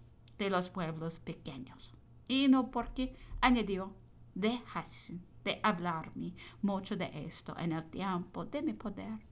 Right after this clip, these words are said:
pero si me decían que se me alababa, entraba desde luego en desconfianza porque temía las insinuaciones, y si me decían que se me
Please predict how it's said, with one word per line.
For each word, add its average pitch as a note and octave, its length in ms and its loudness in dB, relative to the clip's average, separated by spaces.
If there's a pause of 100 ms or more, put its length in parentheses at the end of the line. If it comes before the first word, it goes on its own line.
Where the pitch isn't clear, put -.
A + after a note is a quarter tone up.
pero C4+ 320 2 (280)
si D4 280 -4
me C#4+ 120 4
decían C4+ 760 -4 (640)
que C4 140 0
se - 480 -6
me G#3+ 200 -2 (140)
alababa, F#3+ 640 -6 (320)
entraba F3+ 760 0 (280)
desde F3 520 0
luego E3 640 -2
en F3+ 280 0 (300)
desconfianza F#3+ 1400 -2
porque G3 480 -4 (100)
temía G#3+ 500 4
las G3+ 280 0 (300)
insinuaciones, F#3 2250 4
y F#3+ 80 0
si F#3+ 340 -2
me F#3 160 -2
decían F3+ 600 0
que F3+ 220 -4
se F3+ 260 -6
me E3 260 -2